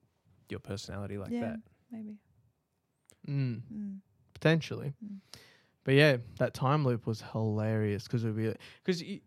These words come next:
Speaker 3: y-, y-, you're selling it short. You're trying to play, you're trying to be like, you know, all like, you're trying to make it seem less, less fantastical as it, as it was.
Speaker 2: Mm.
Speaker 3: 'Cause w-, how it was, was me sitting next to her,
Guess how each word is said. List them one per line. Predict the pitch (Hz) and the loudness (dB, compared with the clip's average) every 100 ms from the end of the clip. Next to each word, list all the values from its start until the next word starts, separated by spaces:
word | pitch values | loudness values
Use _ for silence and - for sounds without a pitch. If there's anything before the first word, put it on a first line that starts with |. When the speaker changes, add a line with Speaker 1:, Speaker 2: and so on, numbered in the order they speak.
| - | -16
Speaker 3:
y-, | 175 | -14
y-, | 208 185 | -10 0
you're | 247 | 2
selling | 262 240 185 143 | 4 4 6 4
it | 127 | 2
short. | - 175 156 117 | 2 6 6 6
You're | 135 147 | 2 2
trying | - 185 170 | 4 6 6
to | |
play, | - 170 | 2 2
you're | 156 | 2
trying | 156 175 170 | 0 2 4
to | |
be | 147 | 4
like, | 139 131 131 | 4 4 2
you | 147 | 0
know, | 131 131 | 2 4
all | 135 131 107 | 6 4 2
like, | 120 127 220 _ - - - - - - - | 0 -2 -6 _ -20 -18 -20 -20 -20 -12 0
you're | 143 | 4
trying | 185 180 | 6 6
to | 147 | 6
make | 139 139 | 6 4
it | 135 - _ - | 2 -2 _ -18
seem | - - 131 | -6 -2 4
less, | 127 139 - - | 6 6 4 -4
less | 139 139 - - - - _ _ - - - _ _ _ _ - | 2 2 0 -8 -10 -18 _ _ -20 -20 -20 _ _ _ _ -4
fantastical | 135 120 123 - 139 131 - 139 127 113 | -2 -2 -4 -2 0 0 -2 -6 -6 -4
as | 120 110 | -4 -4
it, | 113 - | -8 -4
as | 123 113 113 | -4 -2 -4
it | 107 | 0
was. | 123 98 - - - | 0 0 -4 -16 -12
Speaker 2:
Mm. | 226 - | -4 0
Speaker 3:
'Cause | 127 | 2
w-, | 135 - | 0 -6
how | 123 135 127 | 0 2 2
it | |
was, | 120 175 160 123 127 - - _ _ | 4 6 6 6 0 -8 -20 _ _
was | 120 | 0
me | 139 196 | 4 4
sitting | 190 185 175 | 4 2 2
next | 170 180 - | 0 -2 -2
to | 143 | 0
her, | 127 131 | 0 0